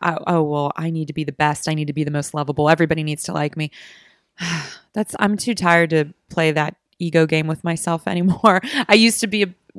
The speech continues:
you know, really consumed with that when I was younger, especially when I started in media, not understanding how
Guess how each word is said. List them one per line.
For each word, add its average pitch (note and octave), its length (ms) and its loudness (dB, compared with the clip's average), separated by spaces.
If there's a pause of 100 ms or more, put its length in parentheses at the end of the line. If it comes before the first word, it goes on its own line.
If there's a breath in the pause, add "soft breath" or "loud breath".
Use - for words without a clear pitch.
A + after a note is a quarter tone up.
(240)
you F#3 120 -4
know, D#3+ 320 0
really F3 460 2
consumed F3 540 -2
with F3 140 -2
that E3 200 2
when E3 100 -2
I D3+ 80 0
was D3+ 140 -2
younger, D#3 360 0
especially D#3+ 400 -2
when D#3 80 -2
I D3+ 60 -4
started E3 360 0
in F3+ 120 2
media, F#3 380 -2 (420 loud breath)
not E3+ 180 8
understanding E3 880 2 (420)
how D#3 580 4